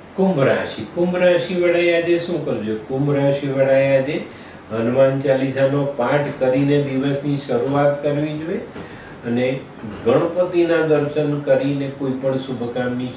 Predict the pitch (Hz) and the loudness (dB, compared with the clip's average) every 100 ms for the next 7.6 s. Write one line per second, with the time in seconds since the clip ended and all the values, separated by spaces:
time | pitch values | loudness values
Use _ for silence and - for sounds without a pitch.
0 | 107 101 104 117 117 - 127 127 127 135 | -12 -10 -6 -4 -4 -4 -2 -2 -4 -6
1 | 131 123 113 - - - - - - - | -4 -6 -6 -10 -16 -20 -20 -20 -20 -20
2 | - - - 185 202 180 170 170 185 170 | -18 -14 -8 -4 -2 2 2 2 -2 0
3 | 135 120 117 120 139 143 135 143 139 135 | 2 2 0 -2 -2 2 2 2 0 -2
4 | 139 139 - - 135 135 - 165 156 165 | 0 -2 -2 0 0 2 0 2 2 0
5 | 151 143 139 135 131 127 127 123 120 127 | 2 2 0 2 2 2 0 0 0 0
6 | 113 107 110 117 113 113 117 113 113 107 | 0 0 0 -2 -2 0 0 0 -2 -4
7 | 95 95 101 98 104 | -4 -4 -6 -4 -4